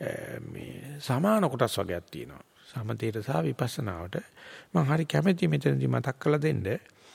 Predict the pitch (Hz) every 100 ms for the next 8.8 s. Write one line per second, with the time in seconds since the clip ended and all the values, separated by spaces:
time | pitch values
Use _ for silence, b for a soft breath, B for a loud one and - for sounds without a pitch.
0 | B B B B - 113 110 - - -
1 | - _ _ - - - 117 120 120 120
2 | - - 117 117 - 117 104 107 110 120
3 | 120 113 117 110 113 113 107 101 120 113
4 | 110 107 120 117 123 B B B - -
5 | - - - - 117 104 120 131 139 127
6 | 123 127 117 113 117 110 110 117 123 120
7 | 110 110 113 - - 107 123 117 110 127
8 | 127 202 170 113 82 - - -